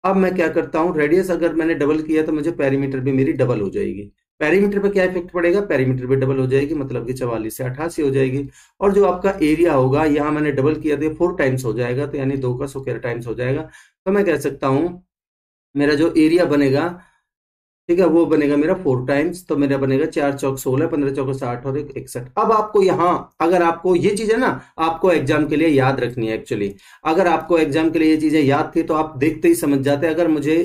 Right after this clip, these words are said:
area, म-, मुझे अगर ये area गिवन है ना, area of the base,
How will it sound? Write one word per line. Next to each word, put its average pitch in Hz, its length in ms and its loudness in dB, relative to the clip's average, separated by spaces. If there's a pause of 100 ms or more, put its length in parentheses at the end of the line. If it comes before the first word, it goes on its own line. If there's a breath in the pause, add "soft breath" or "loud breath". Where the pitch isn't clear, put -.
(160)
area, 170 400 4 (680 soft breath)
म-, 147 120 -6 (240)
मुझे 139 540 4
अगर 151 380 0 (760)
ये 143 180 2 (680)
area 160 260 4
गिवन 156 260 2
है 196 80 2
ना, 226 80 0
area 185 220 4
of 151 120 0
the 147 120 0
base, 135 260 2